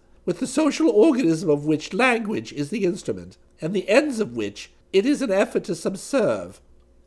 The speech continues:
All perfectly true, no doubt, but not the sort of thing to spring on a lad with a morning head. I was doing my best to skim through this bright little volume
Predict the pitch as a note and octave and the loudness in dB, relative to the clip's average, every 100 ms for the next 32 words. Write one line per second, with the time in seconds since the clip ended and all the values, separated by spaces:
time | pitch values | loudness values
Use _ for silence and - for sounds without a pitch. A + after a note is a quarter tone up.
0 | _ _ _ _ _ _ _ _ C4+ F4+ | _ _ _ _ _ _ _ _ 4 4
1 | F4 F4 D4 C4 C4+ - F4 D4+ B2+ A2 | 4 0 0 0 -2 2 4 4 2 -2
2 | F2+ F2 - - _ _ _ F3+ D#4 F4 | -6 -8 -14 -20 _ _ _ -4 2 2
3 | F4+ D#4 C#4+ - - C#4+ F3+ E3 E3+ - | 4 2 2 -2 -2 -2 -2 -8 -10 -12
4 | - C4+ C4 D3+ A#2 G#2+ G#2 G2 G2+ - | -2 0 0 -4 -2 -2 -2 -6 -10 -18
5 | _ D#3+ A#3+ G#3+ B3+ E3 D#3 C#3+ F3+ G#3+ | _ -2 0 2 4 4 0 -8 -6 -2
6 | A2+ F2 F#2+ _ _ _ _ _ _ _ | -2 -6 -16 _ _ _ _ _ _ _
7 | _ A3+ D4 F#4 F#4+ D4+ A#3 F#3 D3 D3+ | _ -2 4 4 6 2 2 0 -2 -8
8 | - D4+ B3+ - C4 C#3+ B2+ B2 B2+ C#3+ | -2 -2 -2 -2 -2 -2 -4 -2 2 2
9 | C#3+ G3+ G3+ C3 A2+ G2+ G2 D#3 | 2 -6 -8 0 2 2 -4 -8